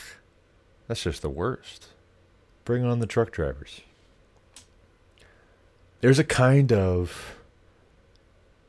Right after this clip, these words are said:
rape-like quality to threatening physical violence, loss of income, loss of job, to hardworking men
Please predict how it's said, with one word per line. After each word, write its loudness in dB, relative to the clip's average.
rape-like -2
quality -4
to -4
threatening -4
physical -8
violence, -8
loss -4
of -8
income, -8
loss -8
of -12
job, -8
to -6
hardworking -2
men -6